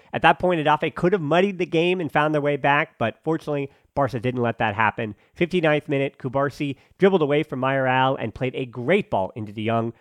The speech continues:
and it is much better when you have a center back pushing forward, and De Jong didn't have to come in behind, but just able to be there to receive and play the square ball.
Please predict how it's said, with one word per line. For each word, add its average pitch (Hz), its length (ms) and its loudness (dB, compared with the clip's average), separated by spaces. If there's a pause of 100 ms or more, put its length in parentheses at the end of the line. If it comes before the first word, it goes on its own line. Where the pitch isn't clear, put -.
(300)
and 139 220 -2
it 190 140 -2
is 156 140 -2
much 190 260 2
better 180 240 2
when 156 140 -2
you 147 80 -4
have 151 280 -2
a 147 100 -4
center 160 220 -4
back 139 300 0
pushing 139 280 -6
forward, 131 380 -4
and 139 140 -6
De 131 120 -6
Jong 143 280 0 (440)
didn't 160 180 -4
have 151 200 0
to 147 80 -6
come 151 260 -4
in 160 160 -8
behind, 139 540 -4 (260)
but 139 100 -2
just 175 160 -2
able 180 160 0
to 165 60 0
be 156 180 -2
there 170 100 2
to 139 100 -2
receive 175 440 -6
and 117 120 -6
play 156 140 0
the 156 80 -2
square 147 300 0
ball. 127 360 4